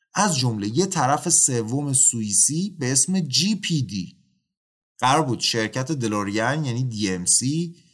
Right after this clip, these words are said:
هفده و نیم میلیون دلار، معادل پنجاه و پنج میلیون امروزی، به این شرکت سوئیسی جی پی دی بده و اون شرکت مسئول بود خدمات طراحی و مهندسی رو از لوتوس و چپمن بگیره و تحویل دی ام سی بده.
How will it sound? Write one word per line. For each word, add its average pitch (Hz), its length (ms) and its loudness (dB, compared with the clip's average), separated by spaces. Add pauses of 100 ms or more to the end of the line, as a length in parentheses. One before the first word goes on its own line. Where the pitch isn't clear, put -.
(200)
هفده 135 340 2
و 110 160 2
نیم 170 260 0
میلیون 196 400 2
دلار، 180 460 2
معادل 127 500 0
پنجاه 123 560 -2
و 113 40 -2
پنج 185 340 0
میلیون 196 420 0
امروزی، 185 580 0
به 147 120 -4
این 165 140 2
شرکت 151 520 -2
سوئیسی 120 560 0
جی 95 200 -4
پی 107 160 -12
دی 127 160 -6
بده 139 600 0 (160)
و 135 60 2
اون 175 200 4
شرکت 135 500 0
مسئول 127 420 0
بود 127 160 -4
خدمات 120 680 0
طراحی 110 580 2
و 117 40 -4
مهندسی 113 540 -2
رو 131 80 -4
از 101 260 -2
لوتوس 113 380 -6
و 170 60 0
چپمن 139 600 -4
بگیره 139 640 0
و 143 80 -2
تحویل 170 540 0
دی 135 220 2
ام 98 140 -4
سی 101 220 0
بده. 71 320 -14